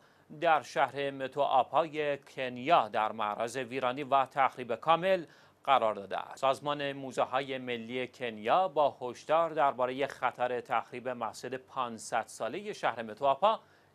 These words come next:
دلیل ترک خوردگی و فرسایش بخشی از پی ساختمان مسجد را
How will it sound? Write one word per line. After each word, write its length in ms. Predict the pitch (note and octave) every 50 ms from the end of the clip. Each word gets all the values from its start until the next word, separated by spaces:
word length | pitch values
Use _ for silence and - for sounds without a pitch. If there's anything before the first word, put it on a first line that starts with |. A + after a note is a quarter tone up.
| - C3+ B2
دلیل 380 | D3 C#3+ C3+ D#3+ G3+ G#3+ A3+ G#3+
ترک 320 | G#3 - F#3+ F3+ E3+ D#3
خوردگی 580 | - - - C#3 B2+ A2+ G2+ A2+ G#2 G#2+ A2 G2+
و 220 | F#2+ A2 G#2 G2
فرسایش 640 | - - A#2 A#2 A#2 - - B2 B2+ C3+ C3+ -
بخشی 480 | E3 C3+ B2 D3 C#3 - - - E3 E3
از 360 | D3 D#3+ D#3+ D#3 C3 A#2+ A#2+ - - - - _ _ _ _ _ -
پی 340 | D#3 F3+ G#3 G3+ G#3 G3 F3
ساختمان 760 | - - E3 C#3+ - - - B2+ A#2 B2 C3 C3+ C3+ C3+ A#2+ - _ _ _ _ -
مسجد 560 | B2+ B2 B2 A2+ A2+ - - - A#3 A3+ E3
را 240 | D#3+ E3+ E3+ D#3